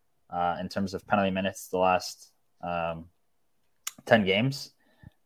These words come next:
Uh, they're also only at four twenty-six, which is top five rate for the season. They don't take many penalties. Basically, the only way they'd get over this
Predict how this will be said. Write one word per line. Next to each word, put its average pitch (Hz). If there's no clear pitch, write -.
Uh, 95
they're 101
also 104
only 104
at 95
four 104
twenty-six, -
which 95
is 92
top 98
five 92
rate 95
for 101
the -
season. 104
They -
don't 95
take 92
many 95
penalties. 95
Basically, 104
the 101
only 104
way 101
they'd 95
get 98
over 98
this -